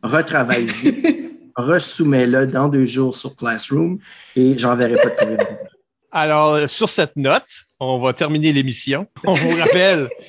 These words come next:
Speaker 3: <laughs> que vous pouvez nous laisser des commentaires par courriel au improvisationnb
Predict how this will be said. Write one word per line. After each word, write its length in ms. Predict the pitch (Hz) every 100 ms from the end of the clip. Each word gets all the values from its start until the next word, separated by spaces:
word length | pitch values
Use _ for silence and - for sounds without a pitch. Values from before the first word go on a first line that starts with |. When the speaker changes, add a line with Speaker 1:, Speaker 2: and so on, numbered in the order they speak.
| -
Speaker 3:
<laughs> 260 | - _
que 80 | 214
vous 220 | 196 185
pouvez 360 | 160 175 175 185
nous 120 | 160
laisser 260 | 160 160 165
des 80 | 151
commentaires 440 | 151 143 147 156
par 140 | 156
courriel 520 | - 147 139 156 139 -
au 260 | 180 151 - _ -
improvisationnb 880 | 190 170 151 151 143 175 160 143